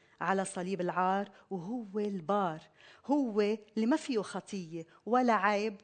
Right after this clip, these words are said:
صار خطية من أجلنا. ليش؟ لأنه بحبنا. زكا بهيدا اليوم اللي التقى فيه بيسوع كان اليوم اللي ما عاد فيه زكا العشار.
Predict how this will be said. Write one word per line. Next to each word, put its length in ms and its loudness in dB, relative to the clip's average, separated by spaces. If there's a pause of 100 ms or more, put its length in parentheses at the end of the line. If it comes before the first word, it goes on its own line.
(140)
صار 280 -4
خطية 720 -8 (200)
من 220 -4
أجلنا. 480 -4 (220)
ليش؟ 360 -2
لأنه 240 -8
بحبنا. 520 -12 (840)
زكا 580 -4 (680)
بهيدا 440 0
اليوم 320 -2
اللي 120 -4
التقى 340 -4
فيه 220 -8
بيسوع 680 -6 (540)
كان 200 -2
اليوم 580 -4 (360)
اللي 120 -2
ما 160 -2
عاد 380 -4
فيه 220 -10
زكا 340 -12
العشار. 580 -10